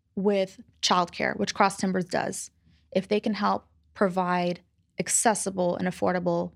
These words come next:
mental health, like the Healing Place does, folks could probably do a visit with you, um, on their phone from one job to another. It's not ideal,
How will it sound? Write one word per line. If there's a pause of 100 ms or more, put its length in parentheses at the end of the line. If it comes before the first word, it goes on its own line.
(160)
mental
health, (840)
like
the
Healing
Place
does, (280)
folks
could
probably (640)
do
a
visit
with
you, (440)
um, (600)
on
their
phone (460)
from
one
job
to
another.
It's
not
ideal,